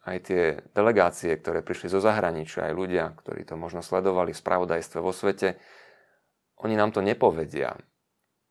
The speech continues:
ale pomyslia si, nuž, s tou kultúrou v tejto krajine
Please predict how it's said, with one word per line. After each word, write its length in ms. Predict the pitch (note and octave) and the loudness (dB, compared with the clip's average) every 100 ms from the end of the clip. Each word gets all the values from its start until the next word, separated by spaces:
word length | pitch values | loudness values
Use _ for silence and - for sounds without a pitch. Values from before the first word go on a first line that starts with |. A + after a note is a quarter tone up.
| _ | _
ale 320 | - D#2+ E2+ | -4 -2 -2
pomyslia 560 | - F2+ F#2+ F2 D2+ C#2 | -2 -2 -2 -2 -4 -6
si, 320 | - - - _ _ _ | -6 -10 -14 _ _ _
nuž, 320 | F#2+ F#2+ - - _ _ _ _ | -10 -8 -12 -18 _ _ _ _
s 80 | - | -4
tou 160 | F#2 E2 | -4 0
kultúrou 640 | F2+ E2+ F2 E2 D2 C#2 _ _ _ _ _ _ | -2 -2 0 0 0 -4 _ _ _ _ _ _
v 100 | - | -8
tejto 240 | E2+ E2+ D#2+ | -6 -6 -4
krajine 480 | E2+ E2 E2 D#2+ | -2 -2 -4 -8